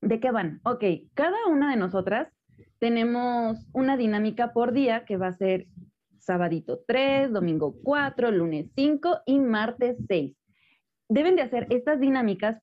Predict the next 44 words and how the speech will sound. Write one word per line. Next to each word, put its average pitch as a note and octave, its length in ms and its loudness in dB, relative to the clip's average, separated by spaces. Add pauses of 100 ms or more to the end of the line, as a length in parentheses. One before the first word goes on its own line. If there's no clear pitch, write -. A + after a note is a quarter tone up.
(160)
para D4+ 340 -2
poder G3 300 2
obtener F#3 460 -2
un B3 220 0
par A#3 180 0
de B3 80 2
números G#3+ 380 0
que G3 140 -2
forman G3+ 360 0
parte A#3+ 300 0
de G3+ 120 2
nuestro B3 460 0
huevófono. F3 560 0 (160)
Así A3 460 0
es, D#3+ 140 0 (440)
es B3 240 2 (140)
el G3+ 240 2
huevófono, C#4+ 640 2 (380)
el F#3+ 200 2
número F4 300 2
oficial C#4 440 -2
de F#3+ 140 0
un G#3+ 180 2
club A3+ 220 0
de F#3 120 0
huevos, E3+ 340 -2
donde A3 240 2
podremos G#3+ 480 0
chatear, C#4+ 640 -2
podemos, F#3 480 0
este, E3 260 -2
mandarnos F3 460 2
mensajitos, A3+ 680 0
notas F3+ 280 -2
de E3 100 2
voz. C#4 340 0 (640)
Obviamente C4+ 420 0
va A#3 60 4
a A3+ 40 4
haber G#3 220 0
ciertas G#3+ 380 0
reglas G3+ 400 0
porque, F3 420 -2
pues, F3 160 -2